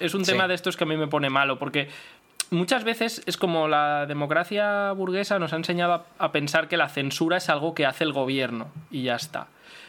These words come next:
Speaker 1: Pero ¿cómo se le llama a cuando yo no puedo encontrar un libro,
Speaker 2: Ya,
Speaker 1: em,
Speaker 2: ya.
Speaker 1: en ninguna parte en la tercera ciudad
Speaker 2: Mm.
Speaker 1: de España, ¿no? Eh,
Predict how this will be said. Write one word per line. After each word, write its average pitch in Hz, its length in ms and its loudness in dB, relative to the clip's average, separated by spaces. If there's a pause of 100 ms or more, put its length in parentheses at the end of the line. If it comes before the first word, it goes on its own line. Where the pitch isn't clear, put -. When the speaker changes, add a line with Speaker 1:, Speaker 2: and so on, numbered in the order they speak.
Speaker 1:
Pero 175 200 4
¿cómo 190 220 0
se 247 140 -4
le 220 160 -4
llama 202 460 0
a 190 140 2
cuando 160 440 0
yo 160 540 -2
no 175 380 0
puedo 170 460 0
encontrar 147 840 0 (420)
un 170 300 0
libro, 151 680 0
Speaker 2:
Ya, 147 520 0
Speaker 1:
em, 135 220 -6
Speaker 2:
ya. 95 220 -4 (320)
Speaker 1:
en 180 140 4
ninguna 180 580 2
parte 143 540 0 (100)
en 151 480 0
la 147 140 4
tercera 151 360 2
ciudad 143 340 2
Speaker 2:
Mm. 127 40 0
Speaker 1:
de 123 60 -2
España, 117 500 -2
¿no? 127 220 -6 (880)
Eh, 127 100 -4